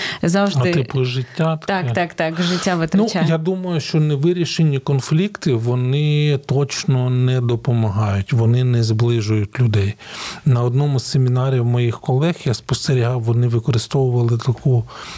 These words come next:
Speaker 2: е, картинку для ілюстрації, як впливають невирішені конфлікти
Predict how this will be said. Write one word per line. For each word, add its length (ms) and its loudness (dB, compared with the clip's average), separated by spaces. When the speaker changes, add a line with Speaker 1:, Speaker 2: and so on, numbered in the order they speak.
Speaker 2:
е, 40 4
картинку 1160 2
для 300 2
ілюстрації, 1040 0
як 200 -2
впливають 680 -2
невирішені 680 2
конфлікти 800 0